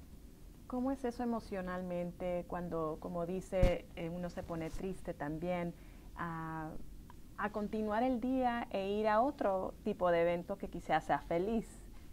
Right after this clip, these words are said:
Comparte con alguien que, que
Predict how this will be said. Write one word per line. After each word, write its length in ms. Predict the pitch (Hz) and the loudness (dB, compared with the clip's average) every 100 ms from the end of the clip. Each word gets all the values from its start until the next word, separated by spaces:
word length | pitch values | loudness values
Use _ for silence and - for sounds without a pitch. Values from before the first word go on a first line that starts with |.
| - - - - - - - - - - | -14 -16 -16 -16 -16 -14 -14 -14 -16 -6
Comparte 540 | 196 190 180 175 - | -2 2 4 2 2
con 180 | 196 190 | -2 -2
alguien 300 | 175 170 175 | -2 -2 -2
que, 560 | 170 170 160 160 151 - - 165 | -2 -2 0 0 -2 -4 -10 -14
que 640 | - 165 147 143 139 170 | -8 -6 -4 -4 -4 -6